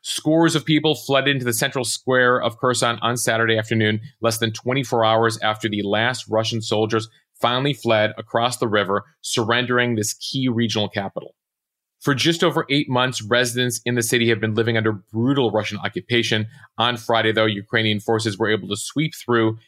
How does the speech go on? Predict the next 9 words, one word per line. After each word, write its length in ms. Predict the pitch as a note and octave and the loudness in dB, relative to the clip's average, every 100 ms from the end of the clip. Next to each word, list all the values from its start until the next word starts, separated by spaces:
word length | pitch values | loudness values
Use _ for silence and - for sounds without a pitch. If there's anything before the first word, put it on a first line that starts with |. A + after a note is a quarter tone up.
| _ - | _ 0
as 260 | B2 A#2+ | 0 2
Russian 240 | A#2+ A2+ A2 | -2 -2 -2
troops 240 | A#2+ A2 | -2 0
have 220 | A2+ G#2 | -2 -2
been 100 | A2+ | -2
retreating 480 | G#2 G#2+ - A2 G2+ | -2 -2 0 0 0
to 100 | G#2 | -4
the 120 | G2 | -6
east. 420 | F2 F#2+ - - | -6 -8 -8 -10